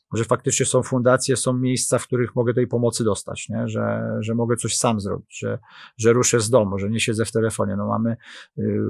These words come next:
chłopców, którzy, którzy na przykład, y, chłopaka, który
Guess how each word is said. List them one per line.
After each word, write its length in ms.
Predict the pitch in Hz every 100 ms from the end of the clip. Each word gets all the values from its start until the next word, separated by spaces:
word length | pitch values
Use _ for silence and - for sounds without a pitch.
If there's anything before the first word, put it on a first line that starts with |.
| 98
chłopców, 380 | 120 113 - -
którzy, 360 | 123 113 123
którzy 280 | - 117 110
na 80 | 120
przykład, 280 | - 113 120
y, 40 | 117 117 113 113 - 113
chłopaka, 340 | - 120 120 120
który 440 | - 117 123 120